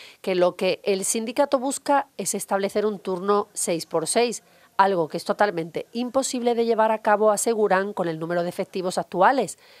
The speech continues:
al mismo tiempo que representaría menos horas de trabajo de las que los funcionarios están obligados a cumplir. Finalmente,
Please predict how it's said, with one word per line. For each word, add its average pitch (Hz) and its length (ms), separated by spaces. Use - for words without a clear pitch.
al 170 220
mismo 202 320
tiempo 220 440
que 208 100
representaría 185 880
menos 175 440
horas 180 240
de 185 100
trabajo 202 540
de 180 80
las 156 140
que 175 100
los 156 140
funcionarios 170 640
están 160 320
obligados 156 440
a 165 60
cumplir. 190 500
Finalmente, 190 720